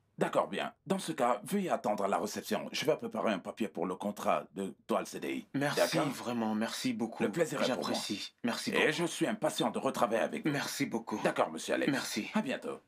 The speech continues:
Speaker 2: Merci
Speaker 1: Merci.
Speaker 2: beaucoup.
Speaker 1: Ah, les ressources d'Alex. J'ai votre document avec moi, n'est-ce pas ?
Speaker 2: Oui, monsieur.
Speaker 1: Euh, c'est à la page quatre et cinq. Ne vous en faites pas, je vais le retrouver.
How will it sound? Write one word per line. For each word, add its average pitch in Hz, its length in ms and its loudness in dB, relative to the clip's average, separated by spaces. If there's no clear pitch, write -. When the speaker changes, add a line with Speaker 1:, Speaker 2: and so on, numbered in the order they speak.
Speaker 2:
Merci 143 220 0
Speaker 1:
Merci. 110 160 2
Speaker 2:
beaucoup. - 180 -6
Speaker 1:
Ah, 120 580 -2
les 160 100 0
ressources 147 500 -4
d'Alex. - 440 0
J'ai 190 100 2
votre 190 260 -2
document 160 340 0
avec 110 200 -2
moi, 80 140 2
n'est-ce 95 160 -2
pas ? 180 240 2
Speaker 2:
Oui, 131 140 2
monsieur. 139 360 0
Speaker 1:
Euh, 95 420 6
c'est 170 200 0
à 160 60 4
la 139 120 2
page 104 400 2
quatre - 420 2
et 107 80 0
cinq. 143 320 -4
Ne 180 60 2
vous 180 100 0
en 131 60 -2
faites 113 160 -4
pas, 92 160 2
je 139 140 -2
vais 170 60 6
le 123 60 0
retrouver. 80 500 -4